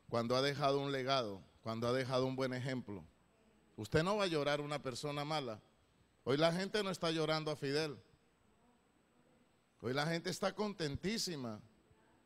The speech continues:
Y el infierno abrió la boca para recibir a Fidel. Porque fue malo, mató gente, fue asesino, mandó a fusilar personas. ¿Me está entendiendo? Y es el promotor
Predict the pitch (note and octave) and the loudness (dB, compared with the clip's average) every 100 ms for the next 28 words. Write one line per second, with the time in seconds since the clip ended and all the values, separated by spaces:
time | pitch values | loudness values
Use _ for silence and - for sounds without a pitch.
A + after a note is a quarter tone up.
0 | _ _ _ - C3 C3 B2 A#2 D#3 G3 | _ _ _ 0 2 2 -2 0 2 2
1 | F3+ D#3+ C3 B2+ D3 D3+ D3+ D#3+ D#3+ D#3 | 2 -2 -2 0 2 4 4 2 0 -2
2 | C#3+ B2+ B2 A2 A#2+ C3+ C#3+ B2 A#2 A#2+ | 0 0 -2 -4 -2 0 -2 -4 -4 -4
3 | A2 - _ _ - - - - - _ | -6 -14 _ _ -20 -20 -20 -20 -20 _
4 | _ _ _ _ _ _ _ - B2 C3 | _ _ _ _ _ _ _ -2 -2 -2
5 | A#2+ C#3 C#3+ D3+ F#3 E3 G2 - _ _ | 0 0 2 2 0 -2 -6 -14 _ _
6 | A2+ A#2+ C#3 C#3+ D#3 F#3 G#3+ - A2 C3 | -6 -4 -2 -2 -2 -2 -4 -6 -6 -2
7 | C#3 - D#3 E3+ G3+ G3 C3+ B2 A#2+ C#3 | 0 0 -2 -2 -2 -2 -4 -4 -2 -2
8 | D#3+ C#3+ C#3 C#3 D3+ D3+ C3+ D#3 F3 E3 | -2 -2 0 0 0 -2 -2 0 -2 -2
9 | A2 - - _ _ _ _ _ _ _ | -8 -10 -18 _ _ _ _ _ _ _
10 | _ _ _ _ _ _ _ _ _ _ | _ _ _ _ _ _ _ _ _ _
11 | _ _ _ _ G#2+ A2+ F3+ F#3+ G3 F#3+ | _ _ _ _ -6 -2 -2 -2 -2 -2
12 | G3 C#3+ B2+ A#2+ _ _ - A#2+ C#3+ F3 | -2 -4 -10 -14 _ _ -4 0 2 2
13 | E3 - D#3 C#3 C3+ B2 D#3+ E3+ F3+ F3 | 0 0 -2 0 -2 0 4 4 4 -4